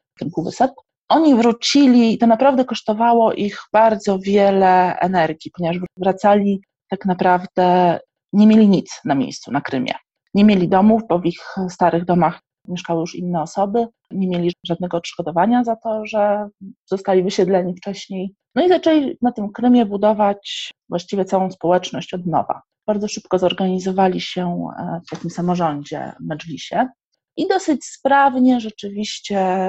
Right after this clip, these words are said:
zajęli się organizacją szkolnictwa, była telewizja w języku krymsko-tatarskim, media i było im całkiem dobrze, tak się wydaje, aż do momentu, kiedy Rosja postanowiła wkroczyć na Krym.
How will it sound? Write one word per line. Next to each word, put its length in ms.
zajęli 360
się 140
organizacją 920
szkolnictwa, 920
była 540
telewizja 920
w 20
języku 380
krymsko-tatarskim, 1160
media 680
i 140
było 160
im 120
całkiem 480
dobrze, 440
tak 160
się 180
wydaje, 480
aż 260
do 100
momentu, 680
kiedy 560
Rosja 340
postanowiła 840
wkroczyć 420
na 120
Krym. 360